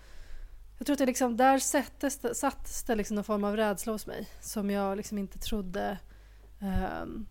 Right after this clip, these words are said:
jag hade. <laughs> Eh, och som bara, tror jag, lite har växt sedan dess. Och som, i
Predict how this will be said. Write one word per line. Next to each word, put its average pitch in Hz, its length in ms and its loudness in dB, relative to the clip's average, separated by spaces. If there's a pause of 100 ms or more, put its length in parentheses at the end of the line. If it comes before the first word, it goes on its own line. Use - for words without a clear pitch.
(1160)
jag 214 80 0
hade. 202 440 0
<laughs> - 60 -6 (240)
Eh, 208 360 0
och 202 200 -6
som 196 200 -2
bara, 190 220 0
tror 202 120 -6
jag, 196 100 -4
lite 202 180 -8
har 190 100 -2
växt - 360 -6
sedan 196 200 -6
dess. - 280 -10
Och - 80 -12
som, 202 180 -10
i 202 40 -12